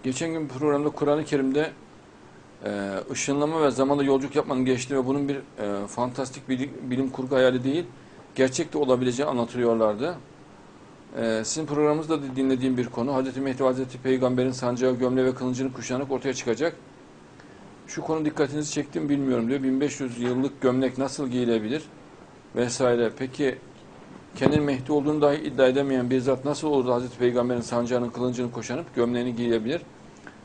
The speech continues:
"Ben Mehdi'yim, bana uyun." diyebilir. Konuyu uzatmadan anlatayım. Anladığım o ki Hazreti Mehdi bir şekilde zamanında yolculuk yapacak ya kendi yaptığı bir zaman makinesi vasıtasıyla veya Cenab-ı Hakk'ın dilemesiyle Hazreti Peygamber'in miraca yükseldiği gibi bir seyahat hali olabilir.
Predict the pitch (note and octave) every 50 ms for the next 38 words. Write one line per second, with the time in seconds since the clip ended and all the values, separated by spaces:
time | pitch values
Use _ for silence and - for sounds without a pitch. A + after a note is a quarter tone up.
0 | - - - - C#3 C#3+ D3 C#3+ C3+ B2+ B2+ D3+ C#3 B2+ C3+ C3+ D3 D#3+ C#3+ C3
1 | C3 C3 B2 B2+ A#2+ A2+ A#2 A#2+ D3+ D#3+ - - - - - - - - - -
2 | - - - - - - - - - - - - D3 D3+ D#3+ D3 C#3+ D#3+ D#3+ -
3 | D3 C#3 C#3+ C3+ C3 C3+ C3+ C3 - C3+ D#3+ - - C#3+ C3+ C#3 C#3 C#3 D3+ D3+
4 | D3+ D3+ E3 E3+ E3 D3+ - - D#3+ E3+ D3 C3+ C3+ D3 C3 - C#3+ C#3+ C3+ B2+
5 | C3 D#3 D3+ E3+ D3+ - D3 C3+ - C3 A#2+ A#2+ B2 D#3 F3+ F3 - - - -
6 | - - - - B2+ C3+ D3 D3 C#3+ C#3+ C#3+ D3 C#3+ C3+ C3 C3 D3+ C#3 - C#3+
7 | A#2+ B2 A#2 B2+ C#3 - C3+ C3+ C#3 C#3 - - - - - - - - - -
8 | - - - - - C#3 D3 D#3 D#3+ D3+ C3+ - - C#3+ C3 B2+ C3+ B2+ B2+ C3
9 | C3+ D3+ D3+ C#3 C3+ C3 C3 - B2+ B2 A#2+ B2 - B2 A#2+ A#2+ A#2+ - B2+ A#2
10 | - - A#2 A2+ A#2 A#2+ A#2+ A#2 A#2+ B2 A#2+ B2+ B2+ B2 B2+ B2 B2 B2+ B2 B2+
11 | B2 B2 B2 B2 B2 B2+ B2 B2 B2 B2+ B2+ B2+ A#2+ A#2+ C3 C3 B2 B2 A#2 A#2
12 | A2+ A2+ C3+ E3 D#3 - - - - - - - - - - - - - - -
13 | B2 B2+ C3 C3+ C3 C3+ C#3+ C#3+ B2+ - - D3 C#3 C#3+ D3 C3+ C#3 C3+ C3+ D3
14 | C3+ - - C3+ C3+ C#3 C#3 C3 B2 B2+ B2+ B2+ B2+ A#2+ A#2+ A2 G#2+ B2 D#3 E3+